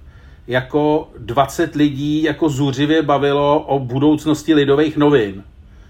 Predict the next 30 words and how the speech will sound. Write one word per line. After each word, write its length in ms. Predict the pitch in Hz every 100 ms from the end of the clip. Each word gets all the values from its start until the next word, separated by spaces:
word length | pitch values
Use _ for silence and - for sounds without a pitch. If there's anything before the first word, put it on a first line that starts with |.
| - -
Jo, 260 | 120 147
že 120 | 139
je 60 | 147
to 140 | 156
vlastně 360 | 156 160 - 170
jako, 580 | 156 151 170 165 165 -
eh, 1040 | - - - - - - - - - - -
že 160 | 160 165 -
to 180 | 170 156
asi 220 | 151 190
jako 240 | 196 190
je 100 | 165
důležitý, 420 | 135 156 151 185 165
protože 360 | 147 135 156
to 140 | 156 165
má 140 | 147
nějakou 440 | 151 151 151 156 151
jako 420 | 143 - 147 147 - - - -
historii 360 | 120 160 156
a 80 | 151
lidi 180 | 139 143
k 60 |
tomu 180 | 147 147
měli 200 | 147 147
nějaký 380 | 156 147 - 160
vztah, 320 | 151 135 143
ale 180 | 143 147
že 140 | 151
ve 80 | 151
finále 640 | 131 151 147 143 147 143